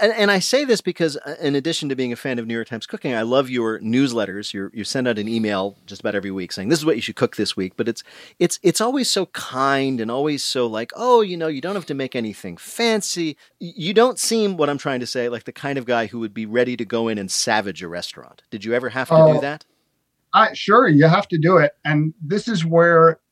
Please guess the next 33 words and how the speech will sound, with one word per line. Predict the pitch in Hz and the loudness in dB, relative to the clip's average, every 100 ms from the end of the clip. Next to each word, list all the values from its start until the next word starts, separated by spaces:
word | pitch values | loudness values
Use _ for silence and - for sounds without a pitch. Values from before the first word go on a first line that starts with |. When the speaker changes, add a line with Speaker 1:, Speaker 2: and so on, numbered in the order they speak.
| 127 | -4
Speaker 2:
visiting | 131 170 160 165 156 143 | 4 4 4 4 6 4
three | 139 - 156 160 160 | 2 -4 2 6 6
or | 151 | 4
more | 127 143 147 143 - | 2 2 2 0 -4
times | 165 156 147 135 120 - _ | -2 2 2 2 -2 -10 _
comes | - 160 143 | 2 4 4
in | 131 | 0
handy, | 113 135 127 104 95 | -2 -2 -2 -4 -6
because | - - 151 139 _ - - - 180 _ _ | -6 0 0 -2 _ -20 -20 -18 -18 _ _
we | 165 220 | 0 4
don't | 269 - _ _ - | 4 2 _ _ -20
savage | - 156 156 151 135 113 110 - | -2 2 4 2 0 -6 -10 -6
a | 127 | -2
restaurant, | 131 143 - 135 123 117 - - | 2 0 0 -6 -4 -6 -8 -8
um, | 131 120 110 - - - | -4 -4 -6 -10 -16 -6
just | - 143 - - - - | -2 -2 -4 -20 -10 -6
on | 131 | -4
a | |
whim. | 110 107 190 - - - - | -6 0 2 2 -2 -14 -10
It's | 185 - 156 | -10 -10 -4
really | 147 240 254 135 120 | 2 4 6 4 0
bad. | 104 156 190 - _ _ _ - | 0 2 2 -2 _ _ _ 0
And | 147 | 0
I've | 151 160 | 2 0
spent | - - 180 156 - - | -2 -2 0 -2 -4 -2
hours | 170 196 180 143 120 | 0 2 4 2 0
and | 110 - | -8 -4
hours | 170 175 147 117 | 0 2 0 -2
of | - 117 _ - | -10 -18 _ -16
time | 208 202 160 101 92 - | -8 -4 -4 -4 -12 -4
in | 135 | 0
the | 135 | 2
restaurant | 156 180 - 110 | 2 0 -6 -18